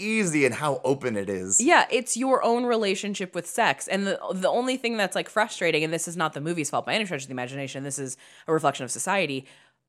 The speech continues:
Speaker 2: but this movie becomes subversive because of it, and it shouldn't be. Like, this should not be a subversive sex comedy.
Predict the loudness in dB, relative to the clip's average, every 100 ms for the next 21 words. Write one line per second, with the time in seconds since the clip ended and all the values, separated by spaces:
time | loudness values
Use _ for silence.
0 | _ _ -4 0 4 4 4 2 2 0
1 | 0 -2 -2 -2 0 0 -2 -2 -2 0
2 | -2 -4 -6 -12 -10 -8 -2 0 0 -2
3 | -4 -8 0 2 2 -2 -6 -2 -2 -2
4 | -6 -8 -10 -14 -6 -2 0 0 -2 -2
5 | 0 2 2 2 -2 0 0 0 -2 -2
6 | 0 0 -2 -2 -2 -2 -2 -2 -2 -2
7 | -4